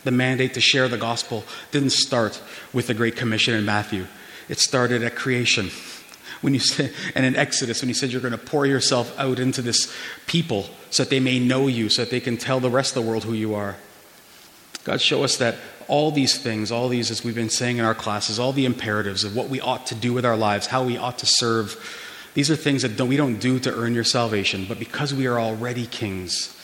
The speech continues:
<laughs> because we are co-heirs, we are seated, mira-, I don't even know how, miraculously with you, seated with you at the right hand of the Father. We're up there. Um, because we're already there,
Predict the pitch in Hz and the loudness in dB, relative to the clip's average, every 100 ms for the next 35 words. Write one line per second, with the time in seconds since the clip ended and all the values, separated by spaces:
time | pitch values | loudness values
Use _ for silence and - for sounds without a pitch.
0 | - - - - - - - 131 147 131 | -18 -16 -16 -16 -20 -14 -6 -2 2 2
1 | - - 151 139 131 117 107 117 - - | 0 2 4 4 4 2 0 2 2 2
2 | 151 139 135 - - - 131 123 - 147 | 4 2 0 -12 -14 -4 -2 -2 -2 0
3 | 135 127 127 113 117 104 - - 127 135 | 0 0 0 0 0 -2 -4 -4 0 0
4 | 170 165 123 107 117 127 131 113 87 - | 0 0 0 0 0 0 0 -4 -4 -10
5 | - - - 147 131 123 131 - 139 - | -20 -6 0 2 2 0 0 0 0 2
6 | 117 110 107 107 101 - - - - 113 | 2 2 4 2 0 -6 -10 -10 -6 -4
7 | 104 110 107 104 107 117 117 104 92 - | 0 2 2 4 2 2 2 0 0 -6
8 | - - - - - - 113 104 - - | -16 -18 -18 -18 -8 -2 0 0 -4 -8
9 | - - 127 - 160 147 131 147 151 117 | -16 -10 -2 0 2 2 4 4 4 4
10 | 101 90 | 2 0